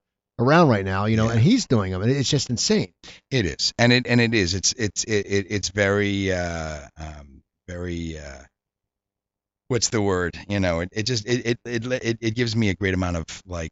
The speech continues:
Speaker 2: just support and, and, and, re-, and, uh,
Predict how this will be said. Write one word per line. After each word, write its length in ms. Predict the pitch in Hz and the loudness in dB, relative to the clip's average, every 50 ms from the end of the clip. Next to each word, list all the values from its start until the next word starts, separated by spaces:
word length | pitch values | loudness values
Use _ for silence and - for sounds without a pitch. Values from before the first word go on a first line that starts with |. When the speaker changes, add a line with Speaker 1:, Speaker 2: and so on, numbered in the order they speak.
| - - | -8 -8
Speaker 2:
just 260 | - 87 - - - | -6 -6 -4 -2 0
support 580 | - - 101 - - - 92 87 87 85 - - | 0 0 2 2 0 2 2 0 -2 -2 -4 -6
and, 240 | - 80 82 80 78 - | -6 -4 -4 -4 -4 -6
and, 300 | 65 80 78 76 76 71 65 | -8 -8 -8 -8 -10 -10 -10
and, 340 | 73 80 80 78 82 87 | -10 -8 -8 -8 -6 -4
re-, 120 | 95 101 104 - | -4 -4 -4 -4
and, 440 | 82 90 78 69 90 87 82 80 - _ _ - | -6 -8 -6 -4 -4 -4 -4 -6 -10 _ _ -20
uh, 80 | 85 | -20